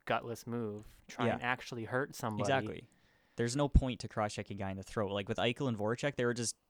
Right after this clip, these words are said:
Speaker 2: making, they were just playing hockey. There's no elbow, there's no shoulder, there's no, like, leaning into,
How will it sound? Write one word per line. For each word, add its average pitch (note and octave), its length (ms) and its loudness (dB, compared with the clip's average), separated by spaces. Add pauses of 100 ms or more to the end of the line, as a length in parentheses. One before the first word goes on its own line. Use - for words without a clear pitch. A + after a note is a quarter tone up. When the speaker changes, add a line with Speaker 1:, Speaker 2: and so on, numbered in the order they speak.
(160)
Speaker 2:
making, G#2+ 480 -4
they A2 80 2
were A2+ 60 4
just A2+ 160 -6
playing G#2+ 260 -4
hockey. G2+ 420 -6
There's G#2 200 -4
no A#2 280 4
elbow, A2+ 540 2
there's G#2 200 -4
no A2+ 100 -2
shoulder, A2 600 0
there's G#2 200 -4
no, G#2+ 120 -2
like, G#2+ 180 0
leaning A2 260 -2
into, G#2 600 -2